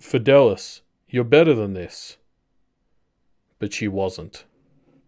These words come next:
What followed was so frantic, he couldn't process it at all. Lunging bites that he only avoided because he dodged them or because he was pulled out of the way. Croc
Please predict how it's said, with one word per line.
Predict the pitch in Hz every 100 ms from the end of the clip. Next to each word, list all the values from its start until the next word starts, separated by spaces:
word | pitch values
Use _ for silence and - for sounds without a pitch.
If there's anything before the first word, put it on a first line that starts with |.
| _ _ _ _ _ _ _ _ _ _
What | 120 139 -
followed | 113 107 98 98 - -
was | 110
so | - 110
frantic, | 107 - 101 95 98 98 - _ _ _
he | _ 113
couldn't | - 113 104
process | - 101 95 95 -
it | 107 -
at | 95
all. | 85 78 - _ _ _ _ _ _ _ _ -
Lunging | 107 120 117 117
bites | 104 107 87 - -
that | 101 92
he | 117
only | 113 117 117 113
avoided | 104 101 98 87 - _
because | 107 110 -
he | 107
dodged | 104 104 101 -
them | 78 82 _ _ _ _
or | 113
because | 104 - 113 -
he |
was | 104 104
pulled | - - 117 101
out | 95 90
of | 90
the | 92
way. | 90 87 87 - _ _ _ _ _ _ _ _ _ _ _ _ _ _
Croc | - 127 120